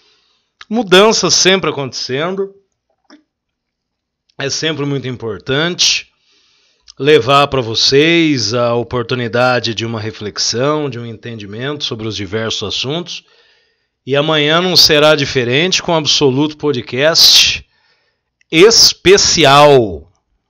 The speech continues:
especialíssimo, eu diria. Espero que estejam todos bem. A gente, na continuação do que já fizemos,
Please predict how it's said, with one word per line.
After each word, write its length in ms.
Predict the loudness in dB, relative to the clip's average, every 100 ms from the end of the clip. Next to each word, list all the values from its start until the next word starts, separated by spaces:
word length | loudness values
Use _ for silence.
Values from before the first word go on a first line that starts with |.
| _ -6
especialíssimo, 1700 | -2 2 2 0 2 0 2 2 2 0 0 0 0 0 -4 -10 -14 _ _ _ -2
eu 200 | 2 2
diria. 460 | 2 0 -2 -8 -14 _ _ _ _ _ _ _ _ _ -14
Espero 260 | 0 2
que 80 | 4
estejam 320 | 4 4 4
todos 300 | 2 2 2
bem. 300 | 2 4 4
A 60 | 4
gente, 360 | 4 2 2 2
na 160 | 0
continuação 1040 | 0 0 2 2 2 2 2 4 4 4 2
do 80 |
que 120 | 0 2
já 140 | 2
fizemos, 920 | 2 -2 2 4 2 -2 -2 -2 -4